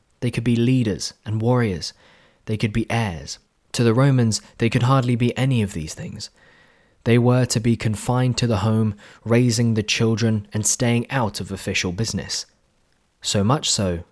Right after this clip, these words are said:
that in Roman Britain, makeup, jewellery and clothing became one of the only major ways in which women could express themselves in what was a deeply patriarchal society. After the Romans left Britain in four ten A D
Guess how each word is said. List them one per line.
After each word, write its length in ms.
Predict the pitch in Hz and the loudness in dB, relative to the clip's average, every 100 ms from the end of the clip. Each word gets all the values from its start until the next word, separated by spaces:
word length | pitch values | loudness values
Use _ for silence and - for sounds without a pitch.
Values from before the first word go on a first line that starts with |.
| _ | _
that 140 | 104 98 | -2 0
in 120 | 95 | 0
Roman 300 | 98 95 90 | 0 0 0
Britain, 420 | 139 135 104 90 _ _ _ _ | -2 0 -2 -4 _ _ _ _
makeup, 520 | 117 135 - 117 - - | -2 0 0 -4 -4 -6
jewellery 480 | - 135 123 117 107 | 0 2 2 0 -2
and 120 | 107 | -4
clothing 520 | - 151 131 92 80 - _ _ _ | 0 2 2 0 -4 -10 _ _ _
became 320 | - - 113 110 | -6 0 0 2
one 160 | 110 | 0
of 80 | 104 | 0
the 140 | 117 - | -2 0
only 300 | 127 135 135 | 0 2 2
major 380 | 123 117 104 104 | 0 0 0 -2
ways 440 | 135 110 92 - - _ | 0 -2 -4 -6 -12 _
in 160 | 107 107 | -4 -4
which 240 | 107 - | -4 -2
women 240 | 101 95 | -2 -2
could 160 | 95 92 | -4 -6
express 420 | - - 151 139 | -4 -4 -2 -4
themselves 560 | - 196 - 85 82 - - - - _ | -4 -4 -4 -6 -6 -10 -14 -20 -20 _
in 160 | 98 104 | -4 -2
what 140 | 104 | 0
was 160 | 101 98 | -2 -4
a 80 | |
deeply 640 | 92 - 120 - 78 80 - - | -4 -2 -2 -4 -8 -10 -12 -8
patriarchal 760 | 104 87 110 95 80 - 69 | -6 -6 -4 -4 -6 -8 -10
society. 800 | - - 90 107 104 92 - 101 - | -6 -6 -2 -2 -2 -4 -10 -14 -4
After 300 | 139 - 151 | -2 0 2
the 80 | 147 | 4
Romans 380 | 175 180 131 | 2 2 0
left 240 | 120 113 - | -2 -4 -4
Britain 380 | 98 - 107 - | -6 -4 -6 -6
in 140 | 107 104 | -6 -6
four 380 | - 123 113 | -4 -2 -2
ten 340 | 104 110 104 98 | -2 -2 -2 -2
A 180 | 95 92 | -2 -4
D 320 | 90 82 101 | -4 -4 -6